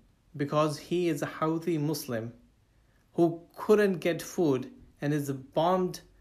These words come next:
by Saudi fighter planes because they're Houthis?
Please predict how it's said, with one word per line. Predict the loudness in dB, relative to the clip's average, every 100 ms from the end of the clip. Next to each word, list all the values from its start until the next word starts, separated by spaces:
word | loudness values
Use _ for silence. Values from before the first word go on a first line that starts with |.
| _ _ _ _ _ _ 0
by | 0
Saudi | 2 0 0 2 0
fighter | 0 2 2 -2
planes | -6 -4 -4 -4 -8 -12 -20 _ _ _ _ _
because | -6 -2 0 0 -4 -14 _ _
they're | -6 -4
Houthis? | -4 -4 -6 -14 -18